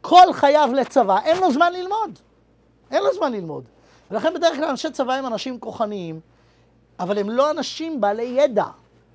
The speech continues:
כי איפה היה להם זמן ללמוד אם כל הזמן הם התעסקו בענייני צבא? שילוב כזה של איש צבא ואדם רוחני, יש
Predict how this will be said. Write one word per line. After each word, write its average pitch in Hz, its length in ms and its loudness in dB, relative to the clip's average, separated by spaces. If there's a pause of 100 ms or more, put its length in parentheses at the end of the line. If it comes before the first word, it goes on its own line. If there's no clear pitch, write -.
(160)
כי 220 120 -2
איפה 294 180 0
היה 311 100 6
להם 311 160 0
זמן 294 220 -2
ללמוד 330 280 -4
אם 226 80 -4
כל 254 140 0
הזמן 254 220 -2
הם 262 80 -2
התעסקו 247 340 -6
בענייני 269 360 -4
צבא? 302 300 0 (1120)
שילוב 294 600 -6
כזה 233 460 -4 (360)
של 196 340 -6 (220)
איש 294 220 -4
צבא 208 440 -2 (680)
ואדם 202 460 0
רוחני, 262 540 -2 (400)
יש 240 300 -6